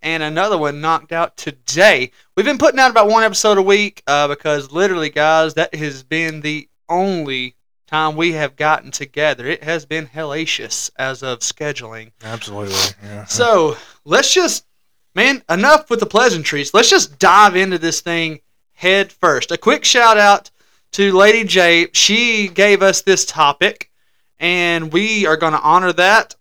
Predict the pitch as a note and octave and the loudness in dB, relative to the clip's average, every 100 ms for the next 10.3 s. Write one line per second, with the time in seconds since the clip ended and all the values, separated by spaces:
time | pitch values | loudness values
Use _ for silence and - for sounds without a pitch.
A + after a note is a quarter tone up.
0 | _ _ _ _ _ _ - - - D#3+ | _ _ _ _ _ _ -18 -14 -8 -4
1 | D#3+ F3 F3 E3 - F#3+ F3+ F#3 F#3 E3+ | 0 2 4 4 2 2 2 2 0 -4
2 | - F3 D#3+ F#3+ E3 D3+ D4 A3+ E3+ C4+ | 0 0 2 0 0 -2 -2 -2 -4 -6
3 | - B2 A#2 E3+ - _ D#3 D#3+ D#3+ D#3 | -6 -8 -6 -8 -10 _ -8 -6 -4 -6
4 | D3+ _ _ _ _ E3+ G3 A3+ G#3+ F#3+ | -10 _ _ _ _ -6 -2 0 2 2
5 | F#3+ F3+ F#3+ F#3+ F#3 F3+ G3 G#3+ G#3+ A3+ | 0 0 4 4 4 2 2 2 0 -2
6 | - C4+ C4+ _ _ A#3+ A#3 A3 A3 G#3+ | -2 -4 -4 _ _ -4 -2 -4 -4 -6
7 | - G#3 G#3+ G#3+ G#3+ _ _ _ - D#3 | -8 -4 -2 -2 -6 _ _ _ -4 -4
8 | - G#3+ A#3 F#3 F3+ G3 G3 F3 E3+ - | -4 -8 -4 -2 -2 -2 -4 -6 -8 -14
9 | - _ E3 E3+ D3+ D#3+ E3+ D#3 D#3+ D#3 | -20 _ -8 -8 -4 -2 -4 -4 -8 -6
10 | C#3+ B2+ B2+ | -6 -6 -8